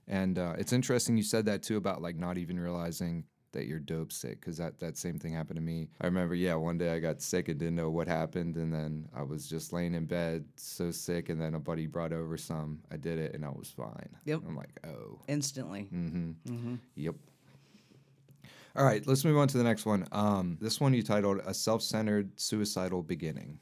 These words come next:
Speaker 2: Mm. Um, you know, the core of our disease is self-centered fear. And, um, so a lot of people can relate to that, and then people who don't know a lot about it, I always thought that this was a perfect example. Like, I've been asked, like, "Well, what do you mean self-centered?" Like,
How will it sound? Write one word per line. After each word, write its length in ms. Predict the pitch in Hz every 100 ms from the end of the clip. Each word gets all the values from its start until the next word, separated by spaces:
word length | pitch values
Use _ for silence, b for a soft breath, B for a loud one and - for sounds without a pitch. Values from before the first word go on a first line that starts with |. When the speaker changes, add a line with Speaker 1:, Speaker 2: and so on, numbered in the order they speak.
| -
Speaker 2:
Mm. 420 | 113 143 127 98 - _ _ - -
Um, 600 | 104 127 127 120 113 - -
you 100 | 165
know, 160 | 151 139
the 100 | 135
core 300 | - 143 139
of 80 | 131
our 140 | 127
disease 440 | 123 117 120 113
is 140 | 107 104
self-centered 640 | 117 104 - 113 98 90
fear. 320 | - 104 104 - b b b b b b b b
And, 300 | 143 135 127
um, 420 | 127 127 123 120 - -
so 200 | 151 143
a 40 |
lot 160 | 143 139
of 80 | 139
people 500 | 143 139 131 127 - _ -
can 180 | 139 127
relate 440 | 120 127 143 143
to 100 | 131
that, 320 | 127 120 -
and 120 | 143
then 120 | 131 127
people 240 | 135 135
who 80 | 131
don't 340 | 127 143 -
know 220 | 135 131
a 20 | 123
lot 240 | 120 120
about 300 | 107 117 117
it, 160 | 120 -
I 120 | 120
always 340 | 127 131 127 -
thought 240 | 123 -
that 120 | 117
this 220 | 110 123 135
was 160 | 117
a 40 | 117
perfect 520 | - 127 117 117 113
example. 680 | 110 117 120 123 - 107 107
Like, 200 | 107 113
I've 100 | 107
been 160 | 123
asked, 420 | 110 113 98 - 120
like, 220 | 113 143
"Well, 160 | 139
what 140 | 156 214
do 60 |
you 80 | 254
mean 280 | 233 240 214
self-centered?" 680 | 208 156 139 - 135 113 101
Like, 200 | 95